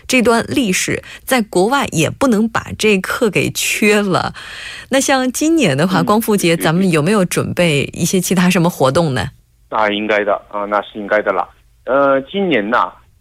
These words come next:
Speaker 2: 啊，我们这里不是有那个韩国中师国际学校嘛，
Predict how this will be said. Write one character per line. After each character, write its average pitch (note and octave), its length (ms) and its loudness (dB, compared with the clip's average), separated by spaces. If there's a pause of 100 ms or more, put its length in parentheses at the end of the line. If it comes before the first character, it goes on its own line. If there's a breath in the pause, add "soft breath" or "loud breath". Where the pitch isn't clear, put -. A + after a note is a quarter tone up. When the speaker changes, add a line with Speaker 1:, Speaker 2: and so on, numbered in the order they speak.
(120)
Speaker 2:
啊， B2 180 2
我 A#2+ 160 2
们 E3+ 160 -6
这 G3+ 100 -2
里 F3+ 140 -2
不 A#2+ 80 -10
是 C#3 140 -12
有 B2 80 -4
那 A#2 120 -6
个 G#2 160 0
韩 C#3+ 400 -4
国 G#2 600 0
中 D3 460 -6
师 C#3+ 600 -6
国 A#2+ 120 0
际 B2+ 140 -8
学 G2 160 -12
校 F#2 240 0
嘛， D#2 180 -4